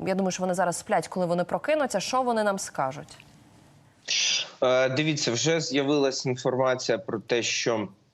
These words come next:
Speaker 2: м, реакція адміністрації Байдена на оці обстріли, які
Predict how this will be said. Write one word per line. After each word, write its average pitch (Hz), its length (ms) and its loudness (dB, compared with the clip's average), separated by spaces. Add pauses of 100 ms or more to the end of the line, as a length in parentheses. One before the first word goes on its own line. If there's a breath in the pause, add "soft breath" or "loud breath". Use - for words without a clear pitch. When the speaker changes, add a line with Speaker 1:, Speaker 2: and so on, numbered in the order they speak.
Speaker 2:
м, 101 200 2
реакція 110 480 2
адміністрації 104 760 0
Байдена 95 640 2 (360 loud breath)
на 98 340 2
оці 190 340 0
обстріли, 151 600 2
які 139 420 0